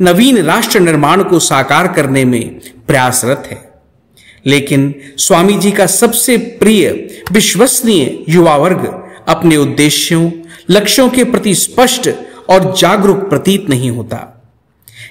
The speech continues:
यदि ऐसा नहीं होता, तो आज सौ वर्षों बाद भी देश में बहुत सी विसंगतियां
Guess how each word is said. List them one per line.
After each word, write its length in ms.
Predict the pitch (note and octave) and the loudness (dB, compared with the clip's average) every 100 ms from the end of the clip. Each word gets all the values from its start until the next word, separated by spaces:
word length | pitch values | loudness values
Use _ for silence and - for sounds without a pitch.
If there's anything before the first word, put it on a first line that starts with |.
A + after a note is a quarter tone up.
| D#3 | 0
यदि 240 | D#3 D3+ | 2 4
ऐसा 260 | E3 E3 F#3 | 2 2 2
नहीं 240 | E3 F#3 | 2 2
होता, 380 | D#3 D#3+ E3 F#3+ A3+ - - - | 2 0 0 0 -4 -14 -10 2
तो 60 | F3+ | 4
आज 380 | F3+ F#3+ F#3 F#3+ - - | 4 2 -2 -6 -8 -4
सौ 280 | - G#3+ | 2 2
वर्षों 460 | B3 A3 A3 A3 D#3+ | 2 2 0 0 2
बाद 200 | D#3 G3 | 2 2
भी 320 | F3+ F3 B2+ - - - | 0 0 0 -4 -12 -2
देश 400 | D3+ A3+ A#3+ A3 | 2 2 2 2
में 200 | G3+ D#3 | 2 2
बहुत 340 | D#3 A3 A3 | 2 2 0
सी 80 | G3 | 0
विसंगतियां 800 | D#3 D#3 F#3 E3 - D#3+ C#3 | 0 2 2 2 2 0 2